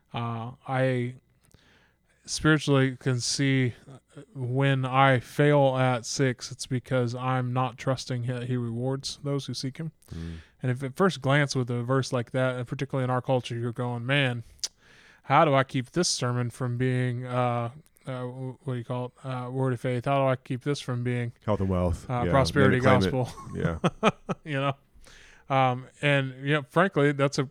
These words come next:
Speaker 1: a great question, because any rewards that you're seeking that aren't in him clue you into, into that pretty quickly.
Speaker 2: That's true.
Speaker 1: So it's things like that. So I, I find preaching, and I preach without faith, and this isn't a pleasing sermon to him, and I'm
Speaker 2: Mm.
Speaker 1: not drawing near to him.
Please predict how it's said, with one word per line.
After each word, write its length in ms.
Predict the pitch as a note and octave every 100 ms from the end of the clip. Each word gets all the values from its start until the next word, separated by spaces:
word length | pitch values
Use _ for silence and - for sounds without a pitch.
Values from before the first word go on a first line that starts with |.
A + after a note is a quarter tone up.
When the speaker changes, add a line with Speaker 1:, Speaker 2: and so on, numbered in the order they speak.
| C#3+
Speaker 1:
a 80 | C3
great 260 | C#3+ D3
question, 440 | - F3+ - C3+ B2+
because 520 | B2 C3+ B2+ A#2 - _ _ _ _ _ _ _ _
any 240 | D3+ E3 E3+
rewards 460 | D#3 C#3+ F3+ D#3
that 100 | D3+
you're 160 | C#3+ C3+
seeking 540 | - E3+ D#3+ C#3 C3 - C#3
that 140 | C3+
aren't 220 | D3+ C#3
in 60 | C3
him 300 | D#3 C3 C3 - C3+ C3
clue 140 | D3 C#3+
you 160 | C#3
into, 460 | C#3 B2 C3+ B2+ B2+ A2+ - _ -
into 160 | C3+ C3+
that 140 | C3
pretty 160 | D#3 C#3+
quickly. 260 | D#3 B2 - F2+
Speaker 2:
That's 180 | D#2 -
true. 200 | F2 D#2+ - _ _ _ _
Speaker 1:
So 300 | - C3+ B2 - _ _ _ _ _ _ _ D#3+
it's 200 | D3+ -
things 360 | C3+ E3+ D#3
like 160 | C3+ A2
that. 260 | C#3+ C#3 B2
So 180 | C3+ C3
I, 340 | C3+ D3 C3+
I 40 |
find 320 | C3 F3 F#3 C3+
preaching, 480 | D#3+ F3 C3+ C3
and 80 | C3
I 160 | C3 C#3
preach 340 | - F#3 -
without 380 | B2 B2 B2+ A#2
faith, 300 | C3 C3 -
and 120 | C3
this 160 | C#3+ D3+
isn't 220 | D3+ D3+
a 60 | C#3
pleasing 400 | D3 C#3 B2 A#2
sermon 380 | D#3 C#3 A#2+ A2+
to 80 | A#2+
him, 300 | B2 C3+ C3
and 100 | B2
I'm 200 | C#3 D3+
Speaker 2:
Mm. 20 |
Speaker 1:
not 200 | D3 C3+
drawing 340 | C3 C3+ B2+ B2+
near 160 | C#3
to 140 | B2+ A#2
him. 240 | B2